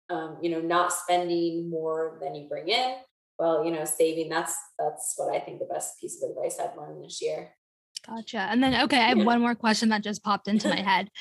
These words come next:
Speaker 2: but
Speaker 1: Okay.
Speaker 2: what is, like, one major money goal that you're hoping to accomplish either by the end of this year or start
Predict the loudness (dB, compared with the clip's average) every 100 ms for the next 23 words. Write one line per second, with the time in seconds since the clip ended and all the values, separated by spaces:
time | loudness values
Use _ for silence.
0 | -16 -4 4 6 8 6 2 -6 -18 -20
1 | _ 0 4 6 6 4 4 4 2 2
2 | -6 _ _ _ _ _ -20 -20 -20 _
3 | -4 0 4 6 6 6 4 4 4 4
4 | 2 2 2 2 0 0 0 2 4 4
5 | 2 4 2 4 2 2 2 2 2 2
6 | 0 -2 0 2 2 2 2 2 4 6
7 | 6 4 2 -2 -2 -2 2 2 0